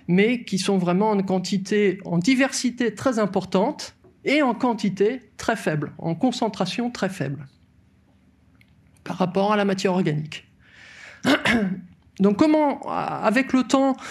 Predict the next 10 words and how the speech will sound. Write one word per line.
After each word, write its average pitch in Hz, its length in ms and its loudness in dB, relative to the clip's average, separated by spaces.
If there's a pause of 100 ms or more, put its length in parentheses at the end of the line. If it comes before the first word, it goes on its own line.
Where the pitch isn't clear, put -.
(240)
comment 254 400 2
a 220 180 2
évolué, 226 720 2
euh, 175 840 4
cette, 196 400 -4
euh, 170 640 2 (1400)
cette 254 240 -2
problématique, 226 680 2
je 208 60 -2
dirais ? 247 360 0